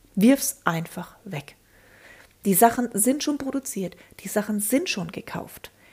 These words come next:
Die werden eines Tages, früher oder später, so oder so im Müll landen. Also der Gedanke, „Ich möchte jetzt meine Sache nicht wegwerfen, um noch mehr Müll zu produzieren“, der ist eigentlich falsch. Denn der Müll wurde schon produziert in dem Moment, wo du's gekauft hast, wo es eigentlich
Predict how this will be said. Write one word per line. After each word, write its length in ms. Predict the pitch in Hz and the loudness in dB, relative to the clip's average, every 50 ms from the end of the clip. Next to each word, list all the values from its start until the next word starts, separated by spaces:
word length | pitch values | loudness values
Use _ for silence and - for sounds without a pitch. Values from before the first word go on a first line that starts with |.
| _ _ - | _ _ -2
Die 120 | 190 180 170 | 0 4 6
werden 260 | 190 233 269 302 - | 6 4 4 2 -2
eines 300 | 190 185 180 175 175 - | -4 -4 -4 -6 -8 -8
Tages, 520 | - 196 180 180 190 - 226 226 - - - | -10 -8 -8 -8 -4 -6 -6 -6 -8 -14 -16
früher 300 | - - - 254 311 330 | -8 -2 0 2 2 2
oder 140 | 320 311 294 | 2 0 -4
später, 460 | - - 214 202 190 - 190 - - - | -6 -6 -6 -6 -6 -6 -8 -10 -12 -16
so 360 | - - 185 175 175 185 - | -12 -6 -2 0 0 0 0
oder 220 | - 220 220 240 233 | -2 -2 -2 -2 -2
so 180 | - 202 - | -2 -4 -4
im 180 | - - 151 147 | -4 -6 -8 -6
Müll 140 | 147 143 139 | -8 -6 -6
landen. 380 | 139 139 139 - - - 143 - _ _ _ _ _ _ _ - - - - | -6 -8 -10 -12 -14 -16 -18 -18 _ _ _ _ _ _ _ -20 -20 -10 -2
Also 180 | - 185 180 190 | -2 0 0 2
der 160 | 170 185 175 | 4 2 4
Gedanke, 500 | 180 170 170 208 247 262 247 - 156 170 - - - - - - - - | 4 6 6 6 4 4 2 -2 -4 -6 -8 -16 -20 -20 -20 -20 -12 -10
„Ich 120 | - - | -4 2
möchte 280 | 208 220 254 247 - 220 | 4 4 4 4 4 0
jetzt 100 | 220 - | 2 2
meine 200 | 196 180 185 170 | 0 2 2 2
Sache 200 | 202 208 202 196 | 0 0 -2 -2
nicht 220 | 175 170 - - | -4 -2 4 4
wegwerfen, 440 | - 240 - - 170 165 165 - 175 | 4 4 4 -2 -2 -2 -2 -4 -6
um 160 | - 196 202 | -6 -2 0
noch 220 | 175 196 202 208 - | 0 0 0 0 0
mehr 140 | 175 156 | 0 2
Müll 260 | 160 175 233 302 349 - | 2 2 2 2 2 2
zu 120 | - 240 | 0 -2
produzieren“, 760 | 226 - - 147 - - - - - - 165 165 160 170 - - - - - - - - | -2 -2 -8 -8 -8 -8 -8 -6 -6 -4 -4 -6 -6 -8 -10 -12 -16 -18 -16 -8 -2 0
der 100 | - - | 2 2
ist 200 | 208 - - - | 0 0 -2 -4
eigentlich 420 | 160 160 165 190 202 - - - | -4 -4 -4 -4 -6 -6 -6 -4
falsch. 400 | - 285 240 - - - - - _ - - - - - | -2 0 0 0 -2 -6 -10 -10 _ -20 -20 -20 -8 2
Denn 200 | - 202 190 175 | 4 4 6 6
der 100 | 156 165 | 4 4
Müll 360 | 170 185 220 247 254 226 175 | 6 6 6 6 6 4 4
wurde 240 | 185 226 262 285 269 | 2 2 2 2 0
schon 180 | - 254 240 | 0 -2 -4
produziert 600 | - - 196 196 196 185 - - - 247 262 - | -4 -6 -4 -4 -4 -4 -4 -4 -2 -2 0 0
in 100 | 202 190 | -2 0
dem 140 | 180 180 196 | 0 0 0
Moment, 440 | 220 220 214 214 214 226 233 - - | 0 -2 -2 -2 -2 -4 -4 -4 -4
wo 100 | 175 185 | -4 -2
du's 200 | 180 202 196 - | -2 -4 -6 -2
gekauft 500 | - 175 - - - 381 381 - - - | -4 -4 -4 -2 -4 -4 -4 -4 -8 -10
hast, 200 | - - - - | -10 -8 0 4
wo 60 | 202 | 4
es 80 | 208 - | 4 4
eigentlich 380 | - 208 214 233 233 226 - | 2 0 0 0 -4 -6 -10